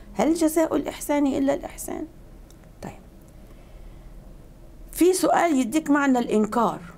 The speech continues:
"أغير الله تدعون؟ أغير الله تدعون؟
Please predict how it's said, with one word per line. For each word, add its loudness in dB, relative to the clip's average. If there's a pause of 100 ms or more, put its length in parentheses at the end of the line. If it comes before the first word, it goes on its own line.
(220)
"أغير 4
الله 2
تدعون؟ 0 (840)
أغير 4
الله 2
تدعون؟ 2